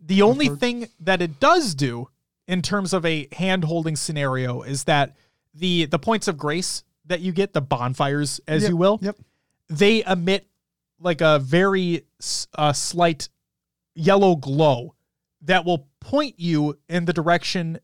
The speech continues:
Speaker 1: that you should go if you want to continue the main quest of the game.
Speaker 2: Sure.
Speaker 1: Um, but even myself, who is still very,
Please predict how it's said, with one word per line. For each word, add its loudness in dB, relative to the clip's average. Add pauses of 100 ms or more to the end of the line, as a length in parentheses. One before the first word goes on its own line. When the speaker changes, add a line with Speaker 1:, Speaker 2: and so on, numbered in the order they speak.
Speaker 1:
that -2
you -2
should -4
go 4
if -4
you -4
want -2
to -8
continue -6
the 0 (240)
main -2
quest -4 (140)
of -2
the -4
game. -12 (340)
Speaker 2:
Sure. -10 (680)
Speaker 1:
Um, 4 (1040)
but 0
even 0
myself, 2 (320)
who 4
is 4
still 0
very, 0